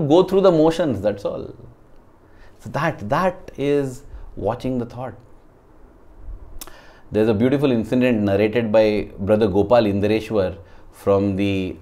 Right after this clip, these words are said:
uh, uh, Gopal Indrashwar Sirohi. He's from the Rajmata's family, Jamnagar. And he was narrating, uh, when he, he was narrating how there was this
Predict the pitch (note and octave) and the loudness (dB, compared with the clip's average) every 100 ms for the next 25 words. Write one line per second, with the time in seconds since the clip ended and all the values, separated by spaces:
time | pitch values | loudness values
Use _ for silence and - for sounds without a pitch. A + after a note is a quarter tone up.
0 | F2 F2 E2 E2 D#2 - - - - E2 | -10 -8 -6 -6 -8 -14 -20 -20 -6 -2
1 | F#2+ F2+ A2 A2+ A2+ G#2+ G#2 A2 - G#2+ | -2 0 2 4 4 4 2 0 0 -2
2 | - G#2+ A#2+ A2 D#2+ - - - _ _ | 0 2 2 2 -6 -10 -20 -20 _ _
3 | F2+ F2 F2+ F2 E2 D#2+ - - - - | -10 -6 -6 -6 -8 -12 -20 -20 -18 -8
4 | F#2+ F#2+ F#2 G2 G2+ G2 G2 - F#2+ G#2 | -2 0 0 0 -4 -2 -4 -4 -4 -2
5 | G2 F2 F2 F#2+ G2+ G2 F2+ D#2+ - - | -2 -4 -4 -2 -2 0 0 -2 -14 -20
6 | - - - F2+ F2+ E2+ F2+ C#3+ F3 A#2+ | -20 -20 -12 -8 -6 -6 -4 2 2 4
7 | G#2+ A#2+ B2 A2+ G#2+ B2+ - - - _ | 2 2 0 -2 -4 -8 -16 -20 -20 _
8 | - F#2+ F#2+ A#2+ B2 B2 B2 A2 B2+ C#3 | -8 -4 0 2 2 0 0 0 2 4
9 | C#3 D3+ F3+ C#3+ C3+ E3+ F3 F3 - - | 6 6 2 6 8 8 6 2 -6 -20
10 | - A#2+ C3+ D3 F#3 D#3 E3+ D#3+ - - | -4 4 6 8 6 4 -2 -2 -8 -16